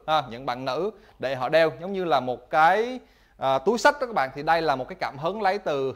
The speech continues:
à, Chanel ha, cái hãng Chanel á. Thì, à,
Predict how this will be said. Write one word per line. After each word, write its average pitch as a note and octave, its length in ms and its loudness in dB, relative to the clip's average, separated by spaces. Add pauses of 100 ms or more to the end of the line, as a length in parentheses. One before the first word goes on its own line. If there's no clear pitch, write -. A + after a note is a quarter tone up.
à, B2 220 -2
Chanel D#3+ 400 0
ha, E3+ 160 2
cái F3+ 80 -6
hãng B2 140 -8
Chanel D3+ 320 -4
á. F#3+ 120 0 (140)
Thì, A#2+ 240 -6 (260)
à, B2 120 -2